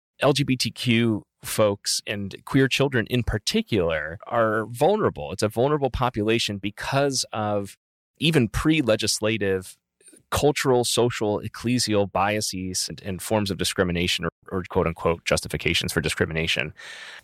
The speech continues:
It's anti-life and dangerous for several reasons. I'll name just three.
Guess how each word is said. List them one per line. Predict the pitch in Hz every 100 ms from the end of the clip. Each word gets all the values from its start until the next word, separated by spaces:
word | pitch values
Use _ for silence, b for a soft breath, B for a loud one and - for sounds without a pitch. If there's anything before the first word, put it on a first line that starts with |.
| B _ -
It's | 143
anti-life | 165 185 175 170 131 143
and | 117 101
dangerous | 104 117 101 95 - -
for | - 98
several | 110 101 90
reasons. | 95 95 82 82
I'll | 82 95
name | 120 117
just | 101 - -
three. | 92 92 80